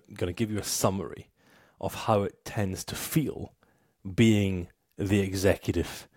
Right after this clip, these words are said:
that you probably want to reach in many cases, right? Uh, now, often, often if you're the sales, biz, dev, com, marketing, communications, or the like,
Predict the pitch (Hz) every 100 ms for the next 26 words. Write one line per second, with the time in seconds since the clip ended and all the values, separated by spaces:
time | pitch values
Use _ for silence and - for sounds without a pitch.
0 | - _ _ _ _ - 107 95 92 95
1 | 101 95 - 127 104 98 101 95 95 85
2 | - - 101 80 - - - - - 104
3 | 85 80 - 80 - - - - _ _
4 | - - - - _ - - - - -
5 | - 95 87 87 - 104 95 - - 131
6 | - - - - - - _ _ 120 127
7 | - - 101 98 104 - 107 110 107 104
8 | 95 - 104 98 92 - 101 98 85 101
9 | 92 - - 101 92 90 101 98 - 110
10 | - 101 92 - 95 90 - 90 - 87
11 | 87 85 82 82 -